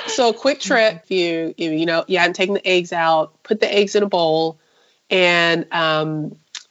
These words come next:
Speaker 1: pour in some warm water that goes about halfway up the sides of the, the eggs. So the eggs are laying on their side.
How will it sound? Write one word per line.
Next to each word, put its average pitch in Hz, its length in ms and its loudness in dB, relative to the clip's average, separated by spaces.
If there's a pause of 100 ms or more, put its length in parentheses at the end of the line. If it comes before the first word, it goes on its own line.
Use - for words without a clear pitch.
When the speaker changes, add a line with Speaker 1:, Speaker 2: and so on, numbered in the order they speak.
(120)
Speaker 1:
pour 202 260 2
in 196 80 2
some 196 160 0
warm 180 280 2
water 170 440 0
that 160 220 0
goes 175 160 2
about 160 420 0
halfway 185 640 0
up 160 160 -4
the 160 80 -4
sides 156 460 -2
of - 60 -10
the, - 80 -10 (220)
the 180 220 -4
eggs. 156 320 -6
So - 260 -4
the 160 180 -2
eggs 170 160 0
are 175 80 2
laying 165 280 0
on 151 100 -4
their 156 100 -4
side. 156 500 -4